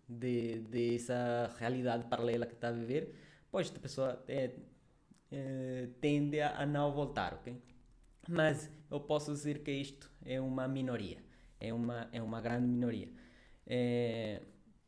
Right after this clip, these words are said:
que eu posso dizer, é, é importante, então é por isso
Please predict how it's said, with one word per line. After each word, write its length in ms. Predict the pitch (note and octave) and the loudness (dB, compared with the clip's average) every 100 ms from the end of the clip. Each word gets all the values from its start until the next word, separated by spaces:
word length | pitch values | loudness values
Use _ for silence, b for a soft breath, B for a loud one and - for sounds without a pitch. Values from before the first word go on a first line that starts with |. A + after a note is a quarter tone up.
| _ _ _ - _ - - - | _ _ _ -20 _ -20 -18 -4
que 80 | |
eu 40 | B2 | -2
posso 280 | B2+ A#2+ B2+ | 0 -2 0
dizer, 240 | B2 A#2 | 0 0
é, 200 | - B2 A#2+ | 0 0 0
é 40 | C3+ | 0
importante, 600 | C3+ B2+ B2+ C3+ C3 C3+ | -2 0 0 0 0 -2
então 260 | C3 C3 | -2 0
é 140 | C3+ C3+ | 0 -2
por 160 | C3+ | -2
isso 320 | C#3 B2 - | -2 -4 -10